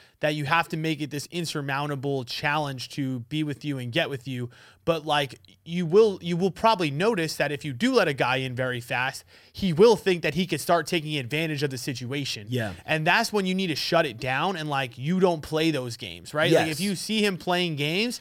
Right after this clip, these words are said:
Speaker 1: you shut it down and you shut down your access.
Speaker 2: And be like, "All right, well, have a good day."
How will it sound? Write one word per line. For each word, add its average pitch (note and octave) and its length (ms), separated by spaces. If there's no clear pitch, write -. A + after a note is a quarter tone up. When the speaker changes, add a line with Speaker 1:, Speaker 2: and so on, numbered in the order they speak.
Speaker 1:
you F3 160
shut F#3+ 340
it D#3+ 120
down D#3+ 320
and C#3+ 100
you E3 140
shut D#3+ 320
down D#3+ 220
your C#3 160
access. D3 400
Speaker 2:
And D#3 100
be F3 80
like, C#3+ 220
"All F3+ 140
right, C#3 340
well, C#3 320
have D3 180
a - 20
good D3+ 160
day." A#2 220